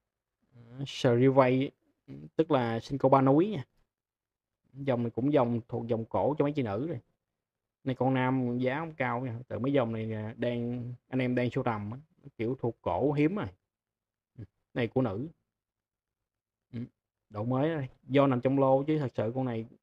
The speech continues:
độ mới cao. Mặt sau đây nhìn á. Đồ cổ mới còn vậy là cái nhà biết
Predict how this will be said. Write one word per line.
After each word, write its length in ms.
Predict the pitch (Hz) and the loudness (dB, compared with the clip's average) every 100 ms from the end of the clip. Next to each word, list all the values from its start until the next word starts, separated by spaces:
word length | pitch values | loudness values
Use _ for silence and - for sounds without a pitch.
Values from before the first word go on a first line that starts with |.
| - | -8
độ 140 | 113 | -4
mới 200 | 123 139 | 0 0
cao. 340 | 156 143 131 143 _ _ _ _ _ _ _ _ | 0 0 -2 -10 _ _ _ _ _ _ _ _
Mặt 100 | 117 117 | -14 -6
sau 320 | 139 127 127 | -2 0 -2
đây 100 | 131 | -4
nhìn 280 | 123 113 113 | -4 -6 -6
á. 180 | 131 - _ _ _ _ _ _ | -10 -14 _ _ _ _ _ _
Đồ 120 | 117 113 | -4 0
cổ 280 | 113 123 | 2 4
mới 140 | 170 143 | 4 4
còn 240 | 135 120 | 2 0
vậy 160 | 113 117 | -2 -2
là 100 | 117 117 | -4 -4
cái 100 | 135 | -6
nhà 100 | 113 | -4
biết 160 | 123 | -4